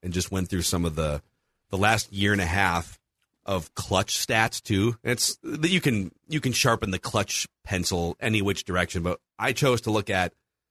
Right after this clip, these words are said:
how does he perform in the last six minutes of each half, which is largely when there's some urgency,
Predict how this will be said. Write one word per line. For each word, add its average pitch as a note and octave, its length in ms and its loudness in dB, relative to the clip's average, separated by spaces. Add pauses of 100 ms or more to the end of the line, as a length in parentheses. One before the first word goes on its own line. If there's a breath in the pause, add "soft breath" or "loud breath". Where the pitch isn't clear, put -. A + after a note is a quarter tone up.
(220)
how B2+ 120 2
does C#3 140 2
he C#3+ 120 2
perform A#2 420 0
in G#2 120 0
the G2 80 0
last G#2 300 0
six - 280 -2
minutes G2+ 300 0
of F2+ 100 -4
each F#2+ 200 -4
half, D2+ 360 -4 (460)
which - 180 -6
is E2 320 -2
largely A2+ 380 4
when G2+ 400 2 (280)
there's G2 140 -2
some G2+ 160 2
urgency, G#2+ 720 2